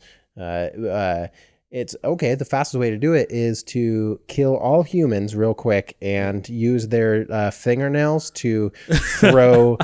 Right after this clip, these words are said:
Speaker 1: fucking, the,
Speaker 2: Yeah.
Speaker 1: throw at the top of all the, the Pepsi cans or whatever I just said, Coca-Cola cans,
Speaker 2: Yeah.
Speaker 1: uh,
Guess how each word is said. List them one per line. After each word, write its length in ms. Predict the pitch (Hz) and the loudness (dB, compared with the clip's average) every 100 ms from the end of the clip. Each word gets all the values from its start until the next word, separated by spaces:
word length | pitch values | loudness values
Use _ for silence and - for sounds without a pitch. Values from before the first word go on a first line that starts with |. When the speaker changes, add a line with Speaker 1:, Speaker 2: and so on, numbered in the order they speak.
| - _ | -6 _
Speaker 1:
fucking, 640 | - 127 123 120 113 110 | 2 2 2 0 0 -2
the, 400 | 113 123 110 117 123 | -4 -6 -2 -2 0
Speaker 2:
Yeah. 200 | 113 101 | -2 -4
Speaker 1:
throw 500 | - - 135 131 123 | -8 0 6 8 8
at 120 | 120 | 6
the 80 | 117 | 0
top 340 | - 120 113 | 0 -2 0
of 160 | 123 107 | 0 2
all 160 | 107 107 | 2 2
the, 420 | 110 104 95 95 | 0 0 -2 -4
the 140 | 104 | -8
Pepsi 340 | - 107 - 101 | -6 -6 -6 -8
cans 300 | 95 90 95 | -8 -8 -6
or 40 | |
whatever 260 | 92 90 90 | -6 -4 -6
I 20 | |
just 140 | 92 | -8
said, 80 | - - - | -14 -16 -8
Coca-Cola 340 | 117 - 104 90 | -8 -4 -4 -4
cans, 280 | 90 - | -8 -10
Speaker 2:
Yeah. 120 | 117 104 | -12 -2
Speaker 1:
uh, 240 | 120 | 0